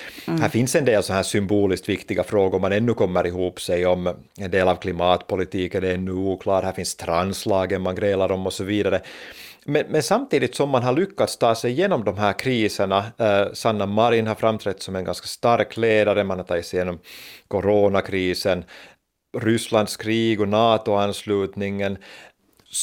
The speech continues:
Speaker 2: Samtidigt som man har gjort det här så har man också lyckats med ganska mycket av det man tänkte sig, och det säger säkert också väljarna.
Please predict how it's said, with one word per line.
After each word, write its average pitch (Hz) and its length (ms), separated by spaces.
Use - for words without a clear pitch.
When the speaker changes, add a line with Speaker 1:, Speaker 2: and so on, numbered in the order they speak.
Speaker 2:
Samtidigt 208 440
som 202 100
man 190 60
har 196 140
gjort 214 160
det 147 80
här 147 100
så 160 120
har 147 100
man 151 100
också 151 240
lyckats 156 400
med 131 100
ganska 135 240
mycket 156 300
av 117 100
det 139 100
man 139 160
tänkte 202 420
sig, 123 180
och 127 60
det 147 80
säger 156 200
säkert 151 380
också 165 220
väljarna. 98 560